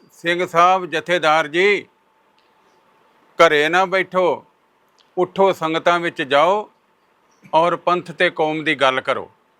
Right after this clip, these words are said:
ਸੋ ਇਹ ਸਾਡਾ ਪ੍ਰੋਗਰਾਮ ਆ, ਪੈਦਲ ਮਾਰਚ ਹੋਣਾ ਵਾ ਔਰ ਜਿੱਥੇ ਸਾਨੂੰ ਰਾਤ ਪਿਆ ਕਰੂਗੀ,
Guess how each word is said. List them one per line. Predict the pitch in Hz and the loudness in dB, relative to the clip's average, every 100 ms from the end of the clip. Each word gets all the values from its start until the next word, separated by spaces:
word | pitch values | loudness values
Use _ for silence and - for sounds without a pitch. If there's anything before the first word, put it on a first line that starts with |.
| _ _ _ _ _ _ _ | _ _ _ _ _ _ _
ਸੋ | - 156 151 | -6 -6 -4
ਇਹ | 170 180 180 | 0 0 0
ਸਾਡਾ | 147 139 143 175 170 _ _ _ _ _ | -2 0 0 0 -2 _ _ _ _ _
ਪ੍ਰੋਗਰਾਮ | 143 135 135 139 165 175 180 | -4 -2 -2 2 2 2 -2
ਆ, | 185 185 _ _ _ - - _ _ _ _ _ _ _ | -4 -6 _ _ _ -20 -20 _ _ _ _ _ _ _
ਪੈਦਲ | - 131 139 170 | 0 0 2 -2
ਮਾਰਚ | 170 151 151 151 | 0 2 0 0
ਹੋਣਾ | 170 175 165 165 | -6 -4 -2 0
ਵਾ | 180 185 190 _ _ _ _ _ - | 0 -2 -4 _ _ _ _ _ 0
ਔਰ | 180 175 | 0 0
ਜਿੱਥੇ | 190 190 220 208 160 - _ _ _ _ _ | -2 -2 0 0 -2 -10 _ _ _ _ _
ਸਾਨੂੰ | - 160 160 175 | -6 0 0 0
ਰਾਤ | 160 147 160 - | 0 2 2 -2
ਪਿਆ | 175 165 151 | -2 -2 -2
ਕਰੂਗੀ, | 156 160 139 127 127 | -4 -6 -6 -6 -6